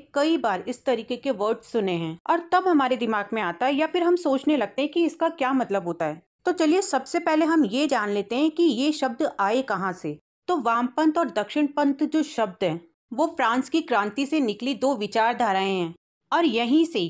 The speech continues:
यानी फ्रांस की क्रांति से वामपंथ और दक्षिणपंथ जैसे शब्द बने। तो देखो, हुआ क्या था कि फ्रांसीसी क्रांति के समय,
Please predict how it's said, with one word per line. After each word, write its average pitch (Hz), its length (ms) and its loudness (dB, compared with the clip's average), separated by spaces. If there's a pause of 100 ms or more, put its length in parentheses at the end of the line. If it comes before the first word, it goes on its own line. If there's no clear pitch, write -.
यानी 247 240 0
फ्रांस 277 400 0
की 330 140 -2
क्रांति 220 520 -2
से 294 140 -4 (100)
वामपंथ 254 540 -2
और 247 320 -2
दक्षिणपंथ 240 680 -2
जैसे 202 300 -4
शब्द 180 360 -4
बने। 170 320 0 (380)
तो 339 80 2
देखो, 294 280 2
हुआ 254 260 2
क्या 294 200 0
था 233 180 -2
कि 320 160 -4
फ्रांसीसी 262 600 -2
क्रांति 220 460 -2
के 262 140 -4
समय, 175 380 -4